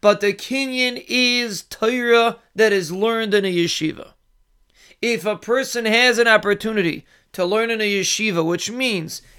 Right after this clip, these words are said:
in a place that is meant specifically for Torah, nothing else goes in there, it's Torah, that's the yeshiva. When a person learns inside of that place,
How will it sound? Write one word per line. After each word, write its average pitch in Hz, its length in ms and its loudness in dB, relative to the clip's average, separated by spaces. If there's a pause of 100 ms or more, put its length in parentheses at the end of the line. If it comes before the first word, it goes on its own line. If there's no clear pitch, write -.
in 196 160 -2
a 190 80 4
place 226 560 2
that 196 160 -2
is 175 260 -4
meant 214 400 2
specifically 262 1200 -4 (180)
for 202 220 -6
Torah, 165 460 -6 (760)
nothing 254 480 4
else 247 280 2
goes 214 260 2
in 185 140 0
there, 147 220 0
it's - 260 -2
Torah, 208 480 4
that's 196 260 4
the 214 220 -8
yeshiva. - 460 -8 (680)
When 202 140 0
a 196 80 2
person 247 600 0
learns 233 360 4
inside 214 640 2
of 170 100 -6
that 220 320 8
place, - 540 -4